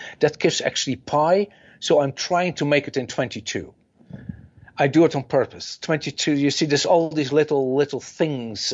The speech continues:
This is one I'm giving you for free now, but there's all little Easter eggs in all these things. And,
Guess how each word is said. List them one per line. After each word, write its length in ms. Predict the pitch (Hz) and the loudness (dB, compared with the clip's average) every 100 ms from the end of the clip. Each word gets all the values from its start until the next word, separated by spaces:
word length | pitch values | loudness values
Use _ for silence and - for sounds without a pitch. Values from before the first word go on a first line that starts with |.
| 120 | -4
This 260 | 127 139 | -2 0
is 160 | 120 110 | -2 -2
one 220 | 135 123 | 0 2
I'm 140 | 113 | 0
giving 340 | 113 - 139 117 | -2 -2 0 0
you 120 | 110 | -4
for 140 | - | -4
free 280 | 101 - 139 | -6 2 4
now, 240 | 117 98 107 | 4 0 0
but 140 | 113 | 0
there's 180 | 123 143 | 0 4
all 320 | 147 143 - - 131 | 6 6 2 -4 2
little 260 | 135 123 | 2 2
Easter 320 | 160 139 - 123 | -2 0 0 0
eggs 300 | 123 104 - | 0 0 -2
in 100 | 104 | -6
all 160 | 107 104 | -4 -4
these 280 | 104 95 - | -2 -2 0
things. 400 | 107 120 - 110 | -2 0 -2 -2
And, 320 | 101 95 | -2 -2